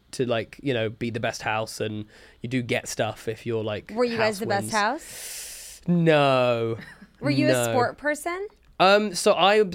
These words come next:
Speaker 1: I've been obsessed with sports all of my life. I love sports, but I was a very, very chubby teenager.
Speaker 2: Mm.
Speaker 1: And so I did get stuck in goal when I played football, uh, soccer
Speaker 2: Mm-hmm.
Speaker 1: for you guys.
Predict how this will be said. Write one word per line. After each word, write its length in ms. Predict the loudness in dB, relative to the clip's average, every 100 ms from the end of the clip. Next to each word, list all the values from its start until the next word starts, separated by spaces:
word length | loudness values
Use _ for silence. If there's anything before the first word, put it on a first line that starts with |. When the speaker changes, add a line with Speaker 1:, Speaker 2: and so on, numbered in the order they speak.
| -2
Speaker 1:
I've 220 | -2 0
been 140 | 0 0
obsessed 340 | 0 -2 -2
with 80 | -6
sports 320 | 0 0 2
all 100 | 0
of 80 | 0
my 100 | 0
life. 200 | 0 -2
I 60 | -2
love 260 | 2 2 0
sports, 340 | -4 -4 -4
but 140 | -4
I 60 | -2
was 120 | 0
a 60 | -2
very, 420 | -2 0 2 0
very 340 | 0 0 -2
chubby 380 | -4 -8 -8 -10
teenager. 540 | -10 -10 -10 -10 -8 -8
Speaker 2:
Mm. 460 | -6 -6 -8 -6 0
Speaker 1:
And 400 | 0 0 -2 -6
so 600 | 0 2 2 0 -4 -4
I 300 | -2 -2 -4 -2
did 200 | 0 0
get 160 | -2
stuck 300 | -2 -2 -2
in 140 | -4 -4
goal 340 | -2 0 0 0
when 120 | -2
I 60 |
played 360 | -4 -4 -4 -6 _
football, 420 | -6 -4 -2 -6 -6 -10
uh, 120 | -10
soccer 400 | -8 -8 -4 -4
Speaker 2:
Mm-hmm. 320 | -2 -4 -6 -8
Speaker 1:
for 60 |
you 60 | -4
guys. 260 | -2 -2